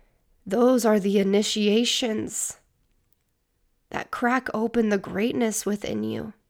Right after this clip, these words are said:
Because when I was sexually assaulted, I stopped drinking.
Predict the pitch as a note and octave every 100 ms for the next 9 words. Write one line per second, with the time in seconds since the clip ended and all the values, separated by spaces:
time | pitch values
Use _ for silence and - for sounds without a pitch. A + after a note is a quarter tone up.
0 | _ _ _ _ _ _ _ _ _ _
1 | _ _ _ _ _ _ _ _ _ _
2 | _ _ _ - G3+ A3 G3 G3 A3 B3
3 | C4 B3 B3 B3+ - A#3+ A3 - A3+ A3+
4 | - - - - - _ _ _ _ _
5 | _ _ _ _ - G3 - F#3 E3 -
6 | F3 E3+ - B2+ C4